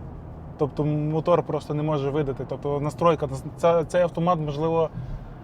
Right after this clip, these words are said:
треба подивитися, чи цей автомат часом не ставиться в, там, в два і нуль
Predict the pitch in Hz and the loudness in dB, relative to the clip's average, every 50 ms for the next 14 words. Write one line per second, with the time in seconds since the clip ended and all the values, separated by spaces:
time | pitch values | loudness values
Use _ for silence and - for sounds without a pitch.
0 | - - - - 156 165 165 160 - 156 151 151 175 180 175 - 156 135 - - | -16 -8 -2 2 2 4 4 2 2 0 0 2 2 0 0 -2 -8 -12 -10 -4
1 | - 170 165 156 - 165 160 165 156 - 170 151 - 160 156 151 143 - 165 160 | -2 0 0 0 0 0 0 0 0 0 -4 -4 -4 -4 -4 -4 -2 0 2 2
2 | 160 151 - - 151 143 131 131 123 131 147 139 139 127 123 127 147 160 165 151 | 2 2 0 0 0 0 0 -2 0 -2 -2 -2 -2 -4 0 2 4 4 4 4
3 | 139 143 160 180 185 180 175 | 2 0 0 2 2 0 0